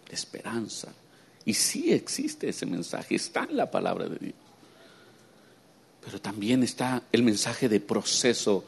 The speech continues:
de santificación. Hay un proceso de santificación. Tú mismo lo has vivido en tu vida y yo lo he vivido en mi vida.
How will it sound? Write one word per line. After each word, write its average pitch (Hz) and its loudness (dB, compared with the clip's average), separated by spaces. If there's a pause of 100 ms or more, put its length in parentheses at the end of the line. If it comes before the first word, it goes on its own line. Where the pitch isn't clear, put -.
(220)
de 90 -2
santificación. - -4 (1000)
Hay 104 -2
un 113 0
proceso - 0 (320)
de - -4
santificación. - -4 (920)
Tú 180 4
mismo 175 8
lo 127 6
has 135 -4
vivido 135 2
en 117 2
tu 110 2
vida 131 4
y 117 6
yo - 2
lo - 4
he 147 2
vivido 107 2
en 104 4
mi 101 6
vida. 95 -2